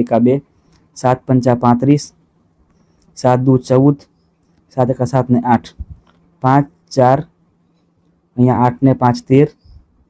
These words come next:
ત્રેવીસો ને પિસ્તાલીસ આવે છે. ના ભાઈ, તો અહીંયા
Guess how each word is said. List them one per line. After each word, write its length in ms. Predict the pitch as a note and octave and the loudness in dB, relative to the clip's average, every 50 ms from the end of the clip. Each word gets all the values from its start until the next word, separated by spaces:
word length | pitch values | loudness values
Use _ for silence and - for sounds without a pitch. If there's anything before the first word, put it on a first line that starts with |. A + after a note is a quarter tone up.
| _ _ _ _ _ _ _ _ _ _ _ _ _ _ _ _ _ _ _ _ - | _ _ _ _ _ _ _ _ _ _ _ _ _ _ _ _ _ _ _ _ -4
ત્રેવીસો 460 | - C3+ C#3 C#3+ D3+ D3 - D#3 D3+ | 0 2 4 4 2 0 0 -2 0
ને 200 | D3+ D3+ D3+ D3 _ _ - | 0 0 -2 -4 _ _ -6
પિસ્તાલીસ 600 | C#3+ C#3+ - _ - E3+ E3+ E3+ F3 E3 - E3 | -6 -6 -6 _ -2 0 0 2 0 -2 0 -2
આવે 220 | D#3+ D#3+ E3+ E3+ | 0 0 0 0
છે. 180 | E3 E3+ E3 C#3 | -2 -4 -6 -2
ના 120 | C#3 C3+ B2 | 0 0 0
ભાઈ, 120 | A#2 A2 | 0 -2
તો 400 | - _ _ _ _ _ - A2+ | -6 _ _ _ _ _ -4 0
અહીંયા 540 | B2+ C#3 C#3+ C#3 C#3 C#3 C#3 C#3 C#3 C3+ | 2 4 4 4 4 2 2 2 0 0